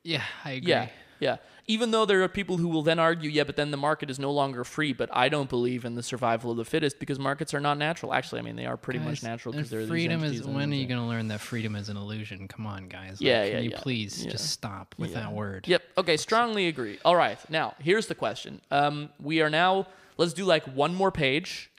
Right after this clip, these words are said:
Speaker 1: Okay.
Speaker 2: And then we've done half of the quiz.
Speaker 1: Oh, Jesus Christ.
Speaker 2: Yeah, and
Speaker 1: All
Speaker 2: then
Speaker 1: right.
Speaker 2: and we're
Speaker 1: Okay.
Speaker 2: already at almost an hour and a half
Speaker 1: Okay.
Speaker 2: of our fifth take.
Speaker 1: Okay.
Speaker 2: Okay. So let's <laughs> so let's do one more of this and then just call it Political Ideologies Part One, and then we have
Speaker 1: Done.
Speaker 2: an episode two. Done.
Speaker 1: Done.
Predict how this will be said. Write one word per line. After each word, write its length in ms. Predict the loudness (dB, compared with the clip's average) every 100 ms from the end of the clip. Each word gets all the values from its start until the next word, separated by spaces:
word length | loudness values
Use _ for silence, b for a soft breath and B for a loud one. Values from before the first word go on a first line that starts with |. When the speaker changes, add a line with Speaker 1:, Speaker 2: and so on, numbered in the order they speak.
| -6
Speaker 1:
Okay. 160 | -2 0
Speaker 2:
And 80 |
then 100 | 0 0
we've 120 | 0
done 140 | -2
half 360 | -2 0 0 0
of 120 | -4
the 80 | -6
quiz. 400 | -2 -2 -2 0
Speaker 1:
Oh, 100 | 0
Jesus 420 | 0 -4 -4 -6
Christ. 560 | -4 -2 -2 -4 -4 4
Speaker 2:
Yeah, 180 | 6 6
and 80 | 4
Speaker 1:
All 60 | 2
Speaker 2:
then 120 | 2
Speaker 1:
right. 200 | -2 -4
Speaker 2:
and 280 | -4 -4 0
we're 180 | 4 4
Speaker 1:
Okay. 80 | 6
Speaker 2:
already 260 | 4 4
at 220 | 4 2 0
almost 380 | 0 2 -2 0
an 60 |
hour 180 | 2 4
and 80 | 2
a 40 |
half 380 | 0 -2 -6 -8 -4
Speaker 1:
Okay. 400 | -2 0 2 4
Speaker 2:
of 120 | 6
our 120 | 6 2
fifth 400 | 2 0 0 0
take. 420 | 2 2 -2 0
Speaker 1:
Okay. 320 | 0 2 -2 2
Speaker 2:
Okay. 240 | 2 2 B B B
So 240 | 0 4
let's 240 | 6 4 4
<laughs> 1000 | 4 6 4 2 -2 -6 -12 -16 -18 -2
so 140 | 4
let's 160 | 6 6
do 100 | 2
one 200 | 4 4
more 120 | 4
of 60 | 4
this 160 | 4
and 100 | 2
then 80 | 0
just 140 | -2 0
call 220 | 4 6
it 100 | 6
Political 340 | 4 4 4
Ideologies 520 | 4 6 4 4 2 0
Part 200 | 0 4
One, 240 | 2 2
and 80 | -4
then 100 | -4
we 100 | 0
have 120 | 4 6
Speaker 1:
Done. 120 | 6
Speaker 2:
an 80 | 2
episode 280 | 2 0 0
two. 160 | -4 -8 -4
Done. 220 | 2 2
Speaker 1:
Done. 80 | 2